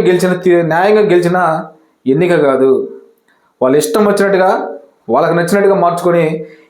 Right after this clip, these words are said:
ఈవీఎం మిషన్ని, ఈవీఎం మిషన్ని వాళ్ళకి అనుకూలంగా మార్చుకొని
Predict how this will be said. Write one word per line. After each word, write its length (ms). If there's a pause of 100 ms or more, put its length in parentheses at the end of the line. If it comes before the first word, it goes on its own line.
(140)
ఈవీఎం 260
మిషన్ని, 360 (280)
ఈవీఎం 280
మిషన్ని 340 (360)
వాళ్ళకి 220
అనుకూలంగా 400
మార్చుకొని 360